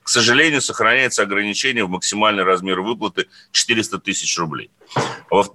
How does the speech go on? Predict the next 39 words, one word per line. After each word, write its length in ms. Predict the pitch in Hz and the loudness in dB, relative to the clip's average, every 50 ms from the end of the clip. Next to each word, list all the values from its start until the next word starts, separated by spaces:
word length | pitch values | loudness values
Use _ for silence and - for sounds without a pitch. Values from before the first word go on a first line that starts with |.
| _ - | _ -6
во-вторых, 560 | - 107 95 - - 117 127 147 180 185 143 | -4 -4 -2 2 2 2 4 4 0 -2 0
должно 460 | 117 120 117 113 110 117 123 143 151 156 | 2 2 2 2 0 -2 -2 -2 -2 -2
столкнуться 580 | - - 120 110 - - 120 139 127 - 104 | 0 0 0 0 0 -2 -8 -6 -6 -4 -4
не 80 | 104 107 | -2 -2
более 320 | 104 110 120 123 120 117 | 0 0 2 4 2 2
двух 340 | 107 104 110 117 120 104 - | 2 0 0 0 0 2 2
автомобилей. 600 | 90 80 - - 73 71 69 71 67 64 60 - _ _ _ _ _ - - - _ _ | 0 -2 -2 -4 -6 -4 -4 -4 -6 -8 -14 -14 _ _ _ _ _ -20 -20 -20 _ _
В-третьих, 640 | - - - 107 110 139 160 156 - 139 131 - | -18 -8 -2 0 0 2 0 0 -2 -6 -6 -6
не 200 | - 95 107 110 | -8 -6 -4 -2
должно 400 | 107 107 113 113 110 113 131 135 | 2 4 2 2 2 0 -4 -4
быть, 160 | 139 135 127 - | -4 -4 -4 -2
конечно 380 | - 101 107 113 110 - - | -2 -2 -2 -2 -6 -6 -6
же, 140 | 113 110 110 | -6 -6 -4
никаких 400 | 110 104 104 107 110 - 107 - | -4 -2 -2 -2 -4 -4 -14 -10
пострадавших 840 | - 107 - - 113 107 107 104 95 78 67 - - - - - - | -8 -8 -4 0 0 0 2 2 2 0 0 0 -6 -12 -14 -14 -12
и 100 | - 85 87 | -8 -6 -6
не 80 | 90 | -2
должно 340 | 87 95 95 95 95 107 113 | 0 2 2 2 2 0 -2
быть 120 | 107 107 101 | -2 -2 -4
никакого 420 | 107 101 110 107 - - 117 113 | -2 -2 -2 -2 0 0 -2 0
ущерба 480 | 113 117 113 - - 135 120 110 110 110 | 0 0 0 2 2 2 0 0 0 -4
третьим 380 | - 113 113 110 110 - 113 | -2 0 -2 -2 -2 -2 -2
лицам. 360 | 117 113 101 78 - - - _ _ - - - - - _ - | 0 0 0 -2 -4 -10 -12 _ _ -20 -20 -20 -20 -12 _ -2
То 60 | 98 | 0
есть, 120 | 98 95 | 0 2
если 180 | 120 127 - 123 | 0 -2 -2 -4
столкнулись 540 | - - 127 123 123 - 135 131 127 120 107 | 0 2 2 2 2 0 -4 -2 -2 -2 -2
два 240 | 107 123 131 127 | 0 2 4 4
автомобиля, 540 | 123 117 - - 107 110 110 107 113 110 104 | 4 2 0 -4 -2 -2 -2 -2 -2 -4 -2
но 160 | 107 107 107 | 0 2 2
один 260 | 110 113 113 120 127 117 | 2 2 0 -2 -4 -4
из 120 | 113 104 | -4 -4
них 180 | 104 117 110 107 | -4 -4 -6 -4
висит 340 | 110 110 107 - 120 101 - | -4 -4 -4 -4 -4 -2 -2
на 80 | 110 | -2
столбе, 540 | 107 - - 113 117 120 127 156 196 220 220 220 _ - - - _ - | -2 2 2 4 4 4 4 4 4 2 2 0 _ -20 -20 -20 _ -2
то 160 | - 107 143 | 2 4 4
это 160 | 165 160 160 | 4 4 2
уже 480 | 147 135 113 107 135 151 165 160 147 | 2 2 2 4 4 6 6 6 4